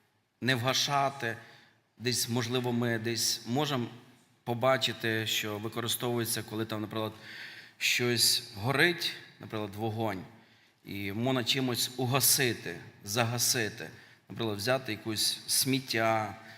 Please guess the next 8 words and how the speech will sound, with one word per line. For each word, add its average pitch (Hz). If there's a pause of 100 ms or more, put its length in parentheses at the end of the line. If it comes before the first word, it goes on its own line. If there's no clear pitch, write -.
(140)
От 107
я, 117
наприклад, 117
якось 113
з 104
дитинства 117
все 113
любив. 117